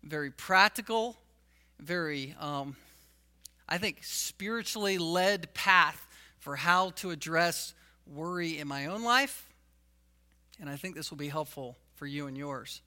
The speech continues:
Very important. Let me read it to us, Philippians four, and I'm gonna br-, begin at verse four and read through verse seven. Philippians four, four to seven.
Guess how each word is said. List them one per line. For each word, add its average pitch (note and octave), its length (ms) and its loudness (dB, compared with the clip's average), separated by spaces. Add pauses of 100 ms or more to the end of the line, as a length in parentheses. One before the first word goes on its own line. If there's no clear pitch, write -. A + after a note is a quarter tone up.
(160)
Very F#3 380 0
important. D3+ 340 -8
Let G3+ 80 -4
me C4 120 -4
read G#3+ 240 0
it A3 200 2 (520)
to A3 220 -2
us, G#3+ 480 4 (540)
Philippians G#3 480 -2
four, F3 400 -2
and F#3 140 -2
I'm A#3+ 60 0
gonna C4 120 0
br-, G#3+ 200 0 (100)
begin G3+ 300 2
at F#3 120 0
verse F#3 320 -4
four G3 360 -2
and E3+ 260 -4
read G#3 320 0
through E3+ 560 -2 (280)
verse E3+ 520 -4 (300)
seven. D3+ 520 0 (480)
Philippians B3+ 360 0
four, G#3+ 540 0 (240)
four F3+ 220 -8
to E3+ 60 -6
seven. - 360 -4